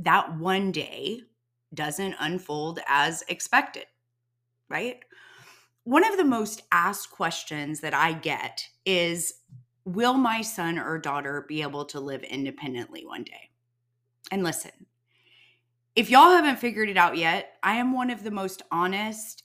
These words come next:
and grateful people you will ever know. <laughs> And it's vital to recognize that one day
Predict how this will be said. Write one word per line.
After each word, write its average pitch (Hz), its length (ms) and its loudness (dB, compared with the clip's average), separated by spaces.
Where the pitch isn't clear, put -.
and 185 180 -2
grateful 185 460 -2
people 170 460 -8
you 165 180 -6
will 165 260 -8
ever 165 320 -4
know. 156 320 -8
<laughs> - 800 -20
And 247 180 2
it's 240 300 -2
vital 302 840 2
to 277 240 -6
recognize 180 1120 -6
that 214 240 -2
one 240 500 2
day 139 580 -8